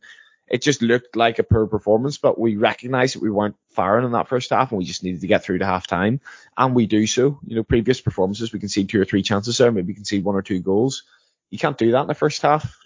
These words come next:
like that, because you can find yourself just in bitty situations in games, and you can find yourself losing games and dropping points when, I think as we mentioned in the pre-pod, <laughs> you used to be able to take a point at Arsenal away.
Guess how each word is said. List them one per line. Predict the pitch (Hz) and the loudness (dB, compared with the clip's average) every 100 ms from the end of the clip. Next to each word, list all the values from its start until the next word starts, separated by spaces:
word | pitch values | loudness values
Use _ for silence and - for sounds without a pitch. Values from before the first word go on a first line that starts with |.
| - | -4
like | 135 - | -2 2
that, | 139 151 - | 0 0 -10
because | 131 110 104 - - | -8 -6 -6 -14 -6
you | 117 | -6
can | - 123 | -6 -4
find | 127 120 | -2 0
yourself | 120 113 104 - - _ - - - | 0 2 2 0 -12 _ -20 -20 -6
just | 117 120 | -2 -2
in | 104 | 2
bitty | 117 110 | 2 2
situations | - - 113 104 - 131 | 0 0 2 2 2 0
in | 123 | -2
games, | 107 104 110 127 151 139 | 0 4 4 4 0 -2
and | 131 | -2
you | 98 | -2
can | 110 | -2
find | 110 104 | 0 0
yourself | 107 101 101 - - | 2 2 2 0 0
losing | 101 107 123 | 2 2 0
games | 131 131 131 | 2 2 2
and | 107 | 2
dropping | 101 104 | 2 0
points | 92 107 117 - | -4 -2 -2 -2
when, | - 117 113 - _ _ | 0 0 -4 -16 _ _
I | 107 | -2
think | 110 | 0
as | 104 | 0
we | |
mentioned | 104 92 95 101 | 0 0 -2 -2
in | |
the | 98 | 0
pre-pod, | 95 95 110 120 131 - | 0 2 4 4 4 -6
<laughs> | - | -14
you | 110 - 151 | -12 -2 0
used | 131 147 - | 2 2 2
to | |
be | 139 | 2
able | 117 117 | 4 2
to | 113 | 2
take | 113 | 2
a | 113 | 4
point | 120 117 | 0 2
at | 113 | 2
Arsenal | 113 - 107 | 2 2 2
away. | 101 104 131 | 4 4 2